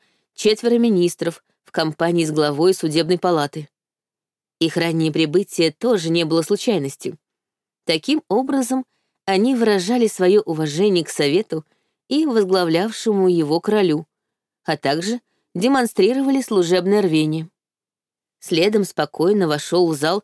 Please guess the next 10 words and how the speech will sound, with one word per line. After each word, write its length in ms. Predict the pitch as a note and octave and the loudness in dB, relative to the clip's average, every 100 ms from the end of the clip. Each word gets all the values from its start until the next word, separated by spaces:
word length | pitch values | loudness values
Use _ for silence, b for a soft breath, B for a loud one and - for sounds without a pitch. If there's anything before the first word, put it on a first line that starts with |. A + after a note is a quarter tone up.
| _ - | _ -6
верховный 560 | E3+ D#3+ E3 F3 G#3 G#3+ | -4 -2 0 2 2 2
жрец 460 | E3+ D#3 D3 - _ _ _ - | 2 0 -2 -12 _ _ _ -4
и 180 | D4+ | -2
в 80 | C4 | 0
гордом 340 | F3+ A#3 G3 F#3 | 0 2 2 0
одиночестве 720 | D#3+ E3 A#3+ - - A3 A3 _ _ - | 0 0 -2 -6 -6 -4 -4 _ _ -4
проследовал 640 | G#3+ - F#3 G3 G#3 G3 | -4 0 0 2 2 0
к 60 | - | 0
своему 300 | F#3 F3+ F#3+ | 2 2 2
месту. 460 | D#3+ D3 - E3 | 2 -2 -8 -12